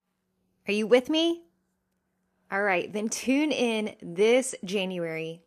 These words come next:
two days a week. We are gonna quit some stuff. And if you're not already a subscriber to my newsletter, hop over to my website, click the link in my social media, whatever. Find me at K Rivera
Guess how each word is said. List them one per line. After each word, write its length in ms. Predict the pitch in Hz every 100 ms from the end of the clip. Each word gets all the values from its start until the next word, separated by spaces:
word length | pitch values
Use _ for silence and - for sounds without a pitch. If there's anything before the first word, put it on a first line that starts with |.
| -
two 220 | - 254
days 240 | 262 262
a 60 | 247
week. 440 | 196 165 139 - _ _
We 460 | 175 220 240 233 _ _ _ -
are 40 | 165
gonna 260 | 156 185
quit 280 | - - -
some 140 | -
stuff. 420 | - - 120 - _ - - -
And 80 | 220
if 100 | 226
you're 100 | 269
not 300 | 254 285 254
already 240 | 302 285
a 60 | 262
subscriber 520 | 285 220 - 214 214
to 140 | 233 220
my 140 | 190
newsletter, 720 | 180 180 208 233 247 254 262 - -
hop 280 | - 247 285
over 280 | - 277 285
to 100 | -
my 140 | 226 175
website, 800 | 208 254 220 254 240 233 - -
click 240 | 262 254
the 100 | 196
link 420 | 185 254 254 240 - - -
in 100 | 196
my 120 | 180
social 440 | - 269 269 277
media, 560 | 247 247 226 220 214 208 - - _ _ -
whatever. 540 | 226 285 247 220 220
Find 300 | 214 240 240
me 160 | 254 -
at 160 | -
K 460 | - 254 247 269 254 -
Rivera 760 | 196 180 208 214 220 233 247